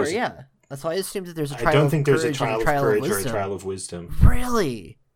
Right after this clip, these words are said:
Speaker 2: That seems like a
Speaker 1: No.
Speaker 2: missed opportunity. That seems like something they would have jumped
Speaker 1: Yeah.
Speaker 2: on.
Speaker 1: Well, I mean,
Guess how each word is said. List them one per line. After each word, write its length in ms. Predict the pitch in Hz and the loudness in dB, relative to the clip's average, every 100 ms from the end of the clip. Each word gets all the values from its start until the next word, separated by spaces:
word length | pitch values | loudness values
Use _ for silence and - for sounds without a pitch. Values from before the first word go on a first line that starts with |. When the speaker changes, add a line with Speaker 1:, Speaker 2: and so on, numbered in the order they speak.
| _ | _
Speaker 2:
That 140 | - 202 | -8 -2
seems 200 | 320 247 | -2 -2
like 120 | 151 | -4
a 40 | |
Speaker 1:
No. 60 | 131 | -4
Speaker 2:
missed 160 | 135 - | -6 -4
opportunity. 580 | 135 143 175 240 170 107 | -4 -4 -6 -6 -8 -10
That 180 | 117 | -12
seems 180 | - 185 | -12 -10
like 120 | 165 | -10
something 280 | 143 139 143 | -8 -10 -10
they 100 | 143 | -8
would 140 | 139 147 | -6 -8
have 100 | 160 | -6
jumped 260 | 226 294 | -8 -8
Speaker 1:
Yeah. 120 | - 151 | -8 -8
Speaker 2:
on. 160 | - - _ _ _ _ _ _ _ _ _ | -10 -18 _ _ _ _ _ _ _ _ _
Speaker 1:
Well, 260 | 135 135 123 | 0 0 0
I 80 | 113 | -8
mean, 420 | 120 113 107 107 | -10 -8 -8 -10